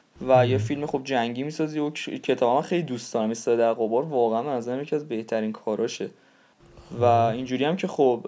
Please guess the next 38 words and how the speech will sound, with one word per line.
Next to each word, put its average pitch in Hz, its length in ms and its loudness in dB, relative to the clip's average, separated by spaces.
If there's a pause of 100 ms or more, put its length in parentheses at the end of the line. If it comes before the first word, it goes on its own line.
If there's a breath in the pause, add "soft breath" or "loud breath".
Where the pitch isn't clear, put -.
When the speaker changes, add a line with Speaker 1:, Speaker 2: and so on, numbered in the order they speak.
(140)
Speaker 1:
اه، 117 180 2
آره 120 320 4
دیگه، 147 260 0
پس 120 360 -4
تو 160 560 0 (380)
یه 127 140 0
جورایی 143 380 2
با 139 180 0
جناح 123 480 -2
اون 151 280 -2
وری، 117 220 4
حالا 113 260 0
چه 147 220 0
خوب 147 240 -4
چه 139 140 0
بدش 143 380 2
به 135 120 -2
کنار. 127 440 -2 (300)
خب 113 160 0
اصلاً 123 200 -2
ما 127 120 -2
مسئله‌مون 120 520 -2
این 139 120 -8
نیست. 120 280 -4 (600 soft breath)
مثلاً 120 260 0
اینه 165 160 -2
که 175 60 -10
خب 135 180 0
تو 170 120 0
الان 175 360 2
مثلاً 151 320 -2
عقیده، 139 560 -4
هم 143 220 -4
عقیده‌ای 131 420 -2
با 156 80 2
اونا 123 340 -2 (240)
شاید. 104 480 0 (160)
Speaker 2:
خب. 107 140 -6